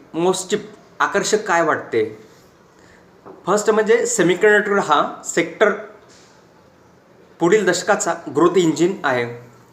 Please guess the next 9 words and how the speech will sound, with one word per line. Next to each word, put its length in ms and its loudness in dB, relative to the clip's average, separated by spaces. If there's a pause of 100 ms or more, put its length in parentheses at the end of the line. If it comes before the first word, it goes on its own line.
(540)
दुसरं 260 0
म्हणजे 240 0
मोस्टचिप 480 -4
ही 220 -4 (1080)
निश 380 -2 (340)
इंडियन 600 2 (300)
प्लेयर 220 4
आहे 480 -2
जी 220 -8